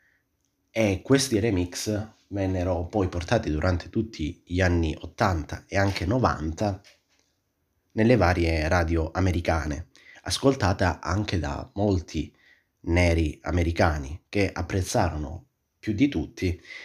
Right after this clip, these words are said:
questa, questa versione, quindi ebbe molto più successo tra i neri americani che tra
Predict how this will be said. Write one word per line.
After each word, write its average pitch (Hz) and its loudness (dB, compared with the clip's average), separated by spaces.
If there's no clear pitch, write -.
questa, 80 2
questa 107 2
versione, 87 2
quindi 92 -2
ebbe 87 4
molto 101 2
più 90 -4
successo - -2
tra 92 2
i 87 4
neri 82 2
americani 80 -2
che 90 0
tra 80 0